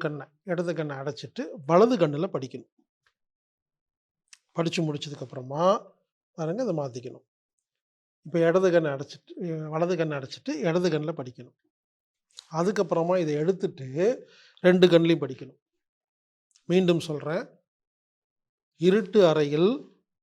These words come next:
சிறிய எழுத்துக்களை படிக்கும் பயிற்சியிலும், சூரிய வெளிச்சத்தில் வெளியே போய் எழுத்துக்களை படிக்கும், இந்த எழுத்துக்களை படிக்கும் பயிற்சியில நீங்க மூணா பிரிக்கணும். வலது கண்ணை அடைச்சிட்டு இடது பக்கமா படிக்கணும், இடது கண்ணை அடைச்சிட்டு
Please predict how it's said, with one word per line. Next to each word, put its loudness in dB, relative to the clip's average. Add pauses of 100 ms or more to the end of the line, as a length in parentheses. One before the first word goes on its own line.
(280)
சிறிய 0 (100)
எழுத்துக்களை 2 (220)
படிக்கும் -4
பயிற்சியிலும், -6 (680)
சூரிய 2
வெளிச்சத்தில் -4 (160)
வெளியே 2
போய் -2
எழுத்துக்களை 0 (100)
படிக்கும், -6
இந்த -10 (100)
எழுத்துக்களை 0 (140)
படிக்கும் -4
பயிற்சியில -10 (560)
நீங்க -2 (120)
மூணா 6 (100)
பிரிக்கணும். -8 (960)
வலது 4 (140)
கண்ணை 0 (120)
அடைச்சிட்டு -8 (140)
இடது 2
பக்கமா 0 (100)
படிக்கணும், -6 (160)
இடது 0
கண்ணை 0 (100)
அடைச்சிட்டு -8